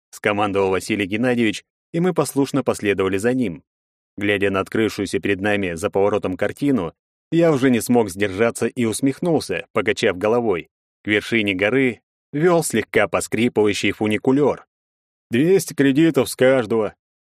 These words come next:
скучающим тоном объявил вор с опущенным капюшоном.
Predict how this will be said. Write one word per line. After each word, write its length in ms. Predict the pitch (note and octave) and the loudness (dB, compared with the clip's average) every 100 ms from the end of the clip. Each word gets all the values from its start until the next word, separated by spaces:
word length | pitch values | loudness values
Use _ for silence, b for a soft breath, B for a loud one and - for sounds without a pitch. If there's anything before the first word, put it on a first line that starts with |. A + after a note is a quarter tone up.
| _ - | _ -14
скучающим 680 | - F#2 A2 G2+ - G2 F2 | -8 -2 2 2 0 -6 0
тоном 420 | C3+ B2 A2 F2+ - | 0 2 -2 -6 -6
объявил 460 | F#2+ G#2+ G#2 G#2 G2+ | -2 0 2 2 2
вор 240 | B2+ A#2+ | 2 2
с 80 | G#2+ | -2
опущенным 520 | F2 G#2 - G2+ F#2 | -2 -4 -2 -2 -2
капюшоном. 720 | G#2 B2 - C3 G#2 E2 | -2 -2 -2 -2 -2 -4